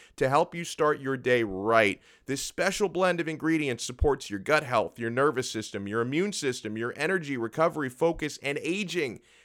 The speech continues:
That's pretty much all the things, guys. I take A G one first thing in the morning.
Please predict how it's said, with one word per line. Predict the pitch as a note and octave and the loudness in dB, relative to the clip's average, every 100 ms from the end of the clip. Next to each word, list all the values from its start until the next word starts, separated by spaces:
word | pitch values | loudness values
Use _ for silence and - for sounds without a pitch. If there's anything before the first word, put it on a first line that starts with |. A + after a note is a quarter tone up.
| - | 0
That's | G#3 A#3 | 0 2
pretty | - F4 | 4 4
much | D#4+ C#4 - | 6 4 6
all | D3+ E3+ F#3+ | 8 8 8
the | D3 | 2
things, | - C#3 F#3 C3 F2+ - | 0 4 4 2 -4 0
guys. | A2 G2 F#2+ G#2+ - - - - - _ _ _ - - | 4 4 4 0 -4 -16 -20 -20 -20 _ _ _ -20 0
I | B2+ | 4
take | - E3+ F3 | 8 8 6
A | D#3+ | 2
G | D3 D#3 | 2 -2
one | B2+ B2+ A#2+ | 4 4 4
first | A2+ - A#2 A#2+ - | 0 2 2 2 0
thing | A2 | 0
in | G#2 | 2
the | F#2 | 0
morning. | F2 D#2+ C#2+ C2+ | 0 -2 -2 -6